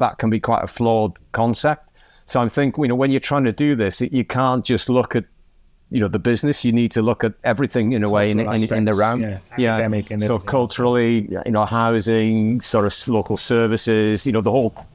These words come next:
Speaker 1: sort of quality of place issue. And, you know, my sense is that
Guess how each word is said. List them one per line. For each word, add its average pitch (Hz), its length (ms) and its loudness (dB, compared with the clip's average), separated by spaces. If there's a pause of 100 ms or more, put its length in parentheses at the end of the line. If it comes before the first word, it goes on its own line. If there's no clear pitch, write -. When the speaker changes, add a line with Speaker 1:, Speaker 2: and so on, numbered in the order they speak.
(160)
Speaker 1:
sort 117 140 0
of 104 60 0
quality 110 400 0
of 92 80 -4
place 120 280 0
issue. 101 360 0
And, 101 120 -2 (440)
you 131 80 -2
know, 123 80 2
my 127 100 2
sense 151 460 0
is 127 220 0
that 123 320 2